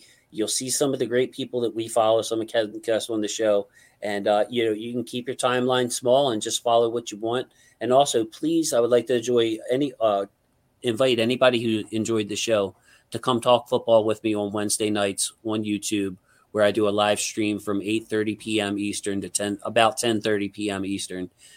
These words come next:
Uh, and you can type in your comment there, and I can answer it live, and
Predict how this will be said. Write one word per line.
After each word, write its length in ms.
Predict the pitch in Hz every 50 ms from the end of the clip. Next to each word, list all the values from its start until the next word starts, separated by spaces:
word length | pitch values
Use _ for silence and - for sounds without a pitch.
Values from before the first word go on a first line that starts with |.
| - - -
Uh, 180 | 98 101 98 90
and 160 | 104 107 110
you 100 | 123 120
can 180 | 120 110 101 98
type 300 | - - 113 110 107 113
in 160 | 117 113 110
your 120 | 107 104
comment 440 | 101 - 107 107 104 107 107 104 101
there, 220 | - 107 107 107 107
and 100 | 104 104
I 80 | 101
can 140 | 98 - 104
answer 360 | 104 107 107 104 - - 107
it 100 | 98 92
live, 360 | 101 101 101 101 101 101 101
and 140 | 98 95 92